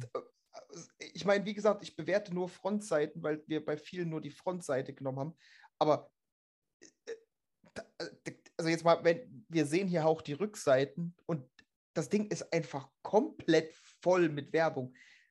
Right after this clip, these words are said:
Also ich sehe jetzt, wenn ich jetzt spontan gucke, sehe ich sogar auf der Rückseite. Ich sehe A O K, ich sehe irgendein, was auch immer, Deutsche See oder irgend sowas.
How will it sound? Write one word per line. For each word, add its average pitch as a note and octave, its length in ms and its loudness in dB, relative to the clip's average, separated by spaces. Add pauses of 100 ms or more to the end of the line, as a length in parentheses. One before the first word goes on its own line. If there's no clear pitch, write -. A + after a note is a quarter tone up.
Also E3+ 260 2
ich - 160 -6
sehe G#3 140 0
jetzt, A3+ 240 -2
wenn F3+ 100 -2
ich E3+ 100 -10
jetzt E3+ 140 -8
spontan F#3 560 -4
gucke, G#3+ 300 -8
sehe D#3+ 120 -4
ich E3 100 -12
sogar E3+ 200 -4
auf D#3+ 140 -6
der D3+ 200 -4
Rückseite. B2+ 600 -10 (520)
Ich D#3+ 140 -10
sehe - 400 -4
A D#3 160 6
O D3+ 80 0
K, D3+ 480 -4
ich F3 160 -10
sehe D#3+ 140 -2
irgendein, F#3+ 920 -6 (1500)
was F#3+ 200 0
auch D#3+ 140 -4
immer, C4 460 0 (460)
Deutsche F3 420 -2
See D#3+ 380 -4
oder - 240 -4
irgend A3+ 280 -4
sowas. C4 380 -6